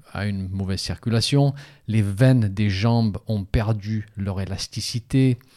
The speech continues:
Les valves qui empêchent le sang de redescendre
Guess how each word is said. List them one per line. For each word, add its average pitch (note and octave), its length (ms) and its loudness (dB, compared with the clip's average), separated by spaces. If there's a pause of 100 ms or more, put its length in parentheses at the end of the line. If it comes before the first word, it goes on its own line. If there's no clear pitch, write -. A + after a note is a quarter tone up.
(320)
Les G#2+ 160 4
valves G#2 600 4 (120)
qui - 160 -6
empêchent G#2+ 480 -2
le G#2+ 140 0
sang A2 320 0
de G2+ 120 -2
redescendre A#2+ 920 0